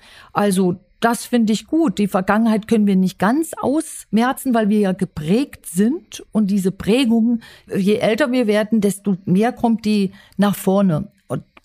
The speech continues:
wenn man das sachlich schafft anzugucken, dann ist das auch keine Grenze mehr. Also finde ich ein wunderschöner Abschluss, also finde ich sehr schön.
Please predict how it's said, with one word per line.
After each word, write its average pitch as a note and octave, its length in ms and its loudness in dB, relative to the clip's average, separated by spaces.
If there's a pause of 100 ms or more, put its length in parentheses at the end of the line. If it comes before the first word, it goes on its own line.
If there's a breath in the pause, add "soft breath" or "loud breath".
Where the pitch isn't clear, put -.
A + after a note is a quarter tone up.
(100)
wenn G#3+ 140 4
man G3 160 2
das C#4 280 -2
sachlich D4 440 -2
schafft A#3 340 -2
anzugucken, A3 680 -2 (240 loud breath)
dann F#3 120 0
ist - 220 -4
das F3+ 160 -4
auch - 220 -4
keine E3 260 0
Grenze D#3 420 -6
mehr. - 320 -6 (460 loud breath)
Also G3+ 380 2
finde G#3+ 380 0
ich - 200 -6 (180)
ein F3 400 0
wunderschöner B3+ 1300 0 (100)
Abschluss, - 640 -4
also A3 380 -6
finde A#3+ 220 -2
ich G3+ 80 -4
sehr F#3 140 0
schön. C4+ 300 0